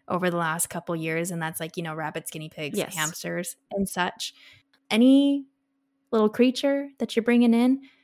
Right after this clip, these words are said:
Speaker 1: just make sure that, like, you've done your research and you have, like,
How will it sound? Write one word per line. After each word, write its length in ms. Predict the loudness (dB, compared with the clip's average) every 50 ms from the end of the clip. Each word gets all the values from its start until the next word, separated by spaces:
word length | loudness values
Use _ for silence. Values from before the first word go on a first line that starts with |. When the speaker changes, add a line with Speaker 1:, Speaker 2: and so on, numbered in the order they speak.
| _ _ _
Speaker 1:
just 280 | -6 -6 -6 -6 -8 -14 _ _ _ _ _ _ 2
make 240 | 4 4 4 4 4
sure 180 | 2 2 4
that, 180 | 4 4 2 2
like, 260 | 2 0 0 0 -2
you've 100 | -4 -2
done 220 | 0 2 2 2
your 120 | 2 0 0
research 680 | 0 0 -2 -2 -2 -2 -2 -4 -4 -8 -12 -14 -14 -16 _ _ _ _ _ _ _ _ 0
and 200 | 4 6 8 8
you 300 | 8 8 8 8 8 8
have, 320 | 8 6 4 2 2 2
like, 400 | 2 2 4 4 2 0 -4 -12